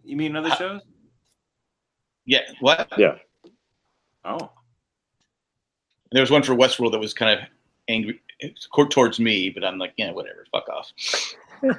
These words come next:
Speaker 2: There was one on Amazing. We got one, a bad one on Amazing Race because the person said it was, it was playing too loud, but he obviously, and I even answered him in an email. He still gave us a bad review, and I'm like going, "It had to be something that he did on his end." You know how you can speed up the,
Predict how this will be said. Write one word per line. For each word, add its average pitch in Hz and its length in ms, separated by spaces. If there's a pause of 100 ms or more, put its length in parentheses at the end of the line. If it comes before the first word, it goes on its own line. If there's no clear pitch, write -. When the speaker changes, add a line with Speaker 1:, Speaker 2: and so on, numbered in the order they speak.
(1200)
Speaker 2:
There 160 100
was 170 120
one 175 120
on 175 140
Amazing. 160 360
We 151 120
got 180 180
one, 170 120 (100)
a 139 40
bad 147 240
one 147 120
on 127 40
Amazing 131 320
Race 143 220
because 117 340
the 113 80
person 131 320
said 123 160
it 110 80
was, 113 240 (220)
it 120 160
was 123 160
playing 147 480
too 98 160
loud, 92 320
but 110 100
he 147 480 (600)
obviously, 123 760 (180)
and 123 80
I 156 40
even 165 180
answered 143 340
him 123 140
in 131 100
an 127 140
email. 131 320 (240)
He 139 100
still - 280
gave 165 140
us 127 40
a 139 80
bad 113 260
review, 117 260
and 139 80
I'm 135 40
like 127 160
going, 120 340 (520)
"It 131 80
had 175 140
to 180 40
be 156 80
something 147 320
that 123 100
he 139 120
did 135 160
on 113 160
his 127 260
end." 101 260
You 113 140
know 120 100
how 120 100
you 117 100
can 110 100
speed 113 300
up 110 180
the, 107 220